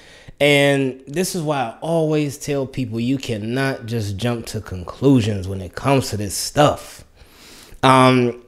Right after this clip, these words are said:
I, I said in that video, like, and, and I, 'cause I saw people on Twitter saying, I saw people in the comment section, oh, saying, t-, talking about, "Oh, what a wasted opportunity.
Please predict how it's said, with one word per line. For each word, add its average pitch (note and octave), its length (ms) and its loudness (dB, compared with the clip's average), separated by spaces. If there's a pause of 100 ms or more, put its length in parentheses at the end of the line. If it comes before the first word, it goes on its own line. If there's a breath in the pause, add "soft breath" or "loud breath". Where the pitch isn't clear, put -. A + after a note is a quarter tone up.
I, B2 160 -6
I C3 80 6
said F#3+ 260 4
in E3+ 100 6
that C3+ 180 4
video, C3 680 4
like, B2 360 -2 (440)
and, E3 140 -4
and E3 140 0
I, E3+ 60 -4
'cause E3+ 220 -6
I F3+ 40 -2
saw E3+ 200 2
people C#3 300 0
on A#2 220 -4
Twitter D#3+ 340 4
saying, C3+ 260 -2
I C3+ 60 -2
saw D#3+ 180 -2
people C#3+ 280 -2
in B2+ 80 -2
the G#2+ 80 -8
comment D#3+ 480 0
section, A#2+ 420 -2 (260 loud breath)
oh, F3+ 320 2 (160)
saying, E3 340 0
t-, F#3 100 -4
talking F3 160 -4
about, F3 120 0
"Oh, F#3 180 6
what F#3 120 4
a E3 60 6
wasted E3+ 320 0
opportunity. C#3 680 -4